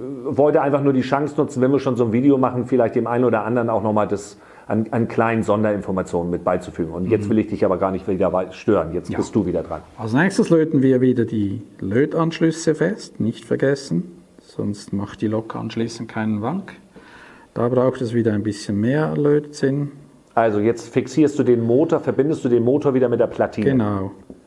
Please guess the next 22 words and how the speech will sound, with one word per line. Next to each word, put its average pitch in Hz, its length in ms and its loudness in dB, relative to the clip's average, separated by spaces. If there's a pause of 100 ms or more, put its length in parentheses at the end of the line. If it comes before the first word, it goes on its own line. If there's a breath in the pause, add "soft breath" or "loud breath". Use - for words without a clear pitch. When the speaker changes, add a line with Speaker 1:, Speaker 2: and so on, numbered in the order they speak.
(140)
Speaker 2:
So, 110 480 -4
Speaker 1:
Das 117 140 4
sind 147 120 2
im 123 80 2
Speaker 2:
eine 135 100 2
Speaker 1:
Prinzip 131 340 0
Speaker 2:
Seite. 160 60 2
Speaker 1:
hier 160 80 4
die 139 100 0
beiden 135 320 0
Anschlüsse 127 440 -2
für 139 120 0
vorwärts 135 400 0
und 123 80 0
rückwärts. 113 460 -2 (840)
Speaker 2:
Das - 220 -6
sind - 100 -8
einfach 104 200 -2
die 117 140 0
zwei 110 260 -4
Motoranschlüsse. 117 960 0
Speaker 1:
Ja. 107 180 4